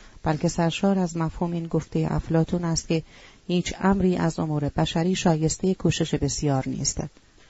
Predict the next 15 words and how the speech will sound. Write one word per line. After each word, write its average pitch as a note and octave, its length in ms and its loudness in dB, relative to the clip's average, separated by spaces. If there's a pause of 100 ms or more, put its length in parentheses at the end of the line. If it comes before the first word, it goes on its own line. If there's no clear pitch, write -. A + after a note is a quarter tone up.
(340)
شعری B3+ 340 4
از A#3+ 180 4
انوار F3 440 2
سهیلی D#3+ 480 2
نیز E3 260 0
گویای D3 460 -2
همین D#3 420 -2
مفهوم C3+ 400 -2
است: C3 320 -6 (300)
"گر D#3 160 4
جهانی F3+ 580 2
ز D#3+ 180 -2
دست E3 280 -2
تو D#3 260 0
برود، D3 440 0